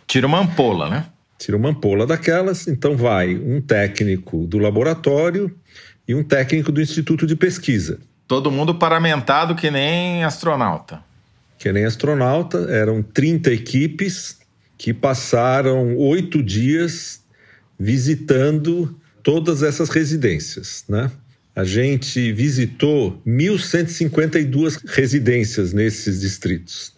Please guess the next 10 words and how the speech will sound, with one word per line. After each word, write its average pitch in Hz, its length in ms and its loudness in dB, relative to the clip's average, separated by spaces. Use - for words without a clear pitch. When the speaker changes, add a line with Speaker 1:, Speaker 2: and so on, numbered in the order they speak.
Speaker 2:
e 101 80 -4
conseguimos 160 800 0
coletar 127 800 2
em 123 120 2
duzentos 135 600 0
e 202 60 2
noventa 170 420 2
e 160 60 2
seis 156 300 0
residências. 139 920 -2